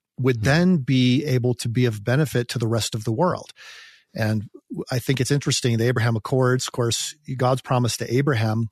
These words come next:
Speaker 1: you look back at, is it Genesis chapter twelve? Scripture says that God told Abraham, "I will bless you, and through you,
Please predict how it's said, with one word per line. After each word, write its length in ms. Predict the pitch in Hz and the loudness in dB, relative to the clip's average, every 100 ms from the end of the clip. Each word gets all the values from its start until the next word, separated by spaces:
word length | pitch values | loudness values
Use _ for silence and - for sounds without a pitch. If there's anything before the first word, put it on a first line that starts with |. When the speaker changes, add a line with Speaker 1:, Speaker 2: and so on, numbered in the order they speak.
| - | -4
Speaker 1:
you 80 | 123 | -2
look 120 | 123 | 0
back 180 | 123 120 | -2 -2
at, 220 | 110 - | -4 -6
is 140 | 110 | -8
it 80 | 113 | -8
Genesis 640 | 113 123 120 120 110 - - - - - - - - | -4 -2 -2 -4 -6 -8 -14 -20 -20 -20 -20 -20 -4
chapter 280 | 131 - | -2 -2
twelve? 580 | 104 - 139 127 113 117 - _ _ _ _ - | -4 0 2 4 2 -2 -8 _ _ _ _ -14
Scripture 400 | - 143 - 127 | -4 -2 0 0
says 300 | 135 123 - | 2 0 -2
that 180 | 120 120 | -6 -2
God 220 | 127 127 | -2 0
told 220 | 139 117 | 2 2
Abraham, 460 | 143 175 123 117 113 - - | 2 2 2 0 -2 -8 -6
"I 100 | 123 | -2
will 160 | 143 131 | 0 0
bless 340 | 120 135 127 | 2 0 0
you, 420 | 127 160 131 120 - - - | 2 2 2 0 -4 -10 -6
and 120 | 120 | -4
through 280 | - 170 202 | 0 2 4
you, 580 | 147 180 220 123 95 | 4 4 4 2 0